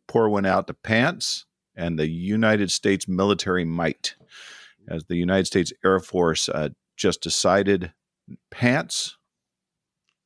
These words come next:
no more. No more pants in the United States Air Force. Optional. Pants are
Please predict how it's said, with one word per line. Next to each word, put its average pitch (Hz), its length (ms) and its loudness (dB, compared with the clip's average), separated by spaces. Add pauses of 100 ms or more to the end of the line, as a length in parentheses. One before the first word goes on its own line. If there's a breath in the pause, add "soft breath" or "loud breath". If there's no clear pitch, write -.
no 82 180 0
more. 104 300 0 (380)
No 90 100 -4
more 104 140 2
pants 107 400 0
in 82 60 -8
the 85 60 -4
United 87 260 -2
States 90 240 -2
Air 92 160 4
Force. - 460 -6 (260)
Optional. 101 580 0 (680 soft breath)
Pants 120 340 2
are 131 160 0